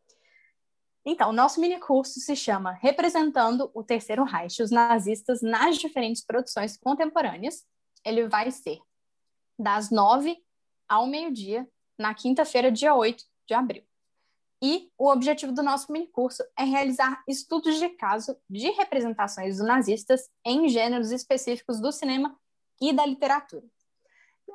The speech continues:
Essas reflexões sobre as representações em geral, elas são muito frutíferas.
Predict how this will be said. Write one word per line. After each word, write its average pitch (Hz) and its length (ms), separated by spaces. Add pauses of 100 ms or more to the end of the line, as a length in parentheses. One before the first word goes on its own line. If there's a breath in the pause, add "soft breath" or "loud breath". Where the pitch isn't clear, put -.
(140)
Essas 247 280
reflexões 247 680
sobre 311 280
as 277 120
representações 220 720
em 220 100
geral, 226 280
elas 269 180
são 269 120
muito 285 220
frutíferas. 262 640